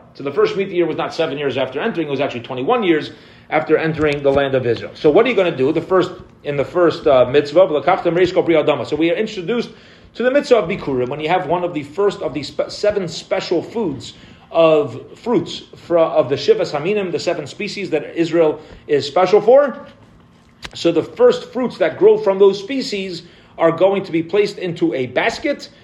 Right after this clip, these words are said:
and they're going to be brought to the Beis Hamikdash, Ala Makom, to the place, Asher Yivchar Hashem Elokecha, that God has chosen, L'Shachin Shmo Sham, to, to, um, to, uh, dwell His name in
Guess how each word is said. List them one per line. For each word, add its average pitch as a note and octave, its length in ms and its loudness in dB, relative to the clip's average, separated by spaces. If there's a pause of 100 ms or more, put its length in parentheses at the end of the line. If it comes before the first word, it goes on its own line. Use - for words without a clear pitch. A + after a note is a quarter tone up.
(140)
and E3 160 -2
they're E3 60 4
going F3+ 300 2
to F3+ 100 -2
be D#3 120 0
brought G3 380 2
to F#3 80 2
the D#3+ 100 0
Beis D3+ 220 -2
Hamikdash, G3 720 2
Ala C#3+ 200 2
Makom, G3 380 2
to D#3 60 -6
the D3 80 -2
place, G#3 320 0
Asher D3 240 -6
Yivchar F#3+ 380 -4
Hashem G3 240 -2
Elokecha, E3+ 640 0 (240)
that D3+ 120 -2
God F3+ 240 -2
has D#3+ 220 -2
chosen, E3+ 400 2
L'Shachin F3 500 -4
Shmo D3+ 280 -6
Sham, E3+ 380 0 (380)
to, F3+ 640 4 (440)
to, D#3 260 2
um, B2 460 2 (880)
to, C3+ 280 -2
uh, A#2+ 340 -4
dwell D3 640 2 (180)
His C#3 240 -4
name D3 480 -4 (600)
in C#3 460 2